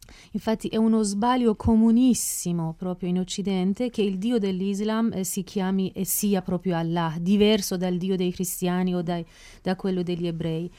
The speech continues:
Però la verità è che Allah, eh, se tradotto bene in tante, eh, lingue nel mondo,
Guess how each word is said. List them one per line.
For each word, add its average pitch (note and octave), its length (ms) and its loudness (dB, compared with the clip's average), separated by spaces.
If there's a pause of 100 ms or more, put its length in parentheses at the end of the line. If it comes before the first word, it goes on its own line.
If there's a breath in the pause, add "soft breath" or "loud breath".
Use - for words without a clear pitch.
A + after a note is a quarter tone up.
(420 loud breath)
Però A#3+ 280 0
la C4+ 120 -4
verità A3+ 380 -2
è A#3 100 -2
che - 120 -8
Allah, A3+ 600 -2
eh, F3 760 -6 (320)
se - 280 4
tradotto A3 500 2
bene F3+ 360 2
in F3+ 220 2
tante, A3+ 460 2
eh, E3 320 0
lingue F3+ 420 2
nel E3+ 160 0
mondo, E3+ 540 0